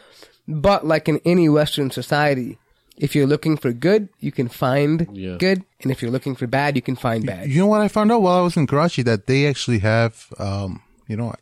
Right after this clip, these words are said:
Speaker 3: alcohol s-, that is available to people who's looking for it. And it's given, um, kind of like a blind eye from the government. What happens is, is that people don't understand is that when you outright ban these things,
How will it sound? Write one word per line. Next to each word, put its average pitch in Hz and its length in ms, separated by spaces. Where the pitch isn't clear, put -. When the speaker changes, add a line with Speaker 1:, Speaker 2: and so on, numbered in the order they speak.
Speaker 3:
alcohol 113 560
s-, - 120
that 117 180
is 113 120
available 120 520
to 170 200
people 117 440
who's 110 360
looking 139 200
for 151 260
it. - 100
And 117 380
it's - 460
given, 120 280
um, 98 440
kind 117 160
of 107 60
like 104 140
a 95 80
blind 104 360
eye 95 320
from 104 120
the 95 80
government. 95 500
What 127 180
happens 160 460
is, 110 160
is 104 240
that 110 160
people 131 200
don't 117 160
understand 104 380
is 92 140
that 107 120
when 110 100
you 143 120
outright 113 480
ban 92 280
these 117 220
things, 147 380